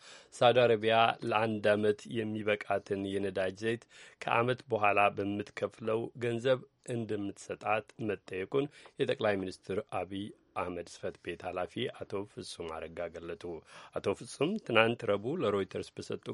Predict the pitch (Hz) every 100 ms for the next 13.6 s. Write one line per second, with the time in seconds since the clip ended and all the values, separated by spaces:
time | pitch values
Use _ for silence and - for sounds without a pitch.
0 | - 127 175 - - - _ 76 101 101
1 | 98 92 - 101 - 104 110 156 160 -
2 | 107 101 92 92 92 - 92 87 _ 87
3 | - 95 - 87 87 85 90 87 - 87
4 | 87 87 87 87 - 101 101 117 123 127
5 | - - - 78 90 104 98 95 95 104
6 | 165 104 107 117 107 117 - 127 - 113
7 | 98 104 - 95 92 107 98 92 87 -
8 | 90 95 - 90 107 110 - 110 117 123
9 | - - _ - 98 95 - 101 80 -
10 | 95 - 127 98 82 80 - 82 85 82
11 | 82 82 87 85 82 - - - _ 117
12 | 131 160 - 117 104 98 - 95 - 98
13 | 95 95 92 95 92